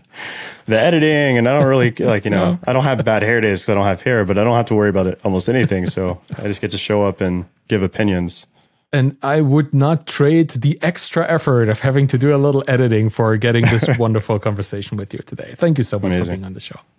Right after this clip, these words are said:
Speaker 1: Yeah, yeah, thank you.
Speaker 2: And that's it for today. I will now briefly thank my sponsor, Acquire dot com. Imagine this.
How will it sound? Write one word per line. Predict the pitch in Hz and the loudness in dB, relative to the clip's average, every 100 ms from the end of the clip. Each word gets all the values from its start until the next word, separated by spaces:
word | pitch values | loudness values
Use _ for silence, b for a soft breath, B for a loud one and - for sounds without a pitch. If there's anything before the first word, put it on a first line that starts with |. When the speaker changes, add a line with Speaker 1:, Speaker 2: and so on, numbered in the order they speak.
| - | -6
Speaker 1:
Yeah, | 101 95 | -2 0
yeah, | 95 | 0
thank | 101 101 | -2 -2
you. | 92 - _ _ _ _ - | -4 -8 _ _ _ _ -2
Speaker 2:
And | 156 196 | 0 0
that's | 113 113 - | 0 -2 -2
it | 123 | -6
for | - 110 | -4 -6
today. | 101 98 85 82 _ _ - | -4 -8 -10 -14 _ _ -4
I | 131 | 0
will | 135 | 0
now | 131 | 0
briefly | 110 151 220 - 214 220 202 _ | 0 0 0 0 0 0 -4 _
thank | 147 131 | -2 -2
my | 139 | 0
sponsor, | 131 - 98 90 - 104 - | -2 -2 -6 -6 -14 -12 -6
Acquire | 139 135 120 117 | -4 0 0 0
dot | 107 | -4
com. | - - - _ _ _ | -8 -16 -18 _ _ _
Imagine | 160 202 202 185 | -4 -2 0 0
this. | 120 - - | -2 -10 -18